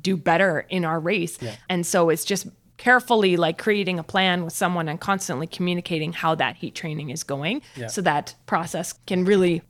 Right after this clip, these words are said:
Speaker 1: lead to better performance, which is the overall, definitely the overall goal.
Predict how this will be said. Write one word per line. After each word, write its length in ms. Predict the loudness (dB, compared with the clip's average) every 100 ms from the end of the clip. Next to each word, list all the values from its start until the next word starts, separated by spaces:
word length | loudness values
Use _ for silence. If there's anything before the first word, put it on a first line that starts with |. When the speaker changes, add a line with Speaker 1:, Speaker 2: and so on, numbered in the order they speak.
| _
Speaker 1:
lead 300 | 0 2 2
to 80 | 0
better 280 | 2 4 4
performance, 600 | 0 -2 -2 -2 -8 -8
which 140 | -6 -4
is 100 | -4
the 120 | -2
overall, 560 | 0 0 2 0 -2 -6
definitely 460 | -4 -2 -2 -2 -2
the 120 | -2
overall 540 | -2 -2 -2 -4 -4 -2
goal. 380 | 2 2 2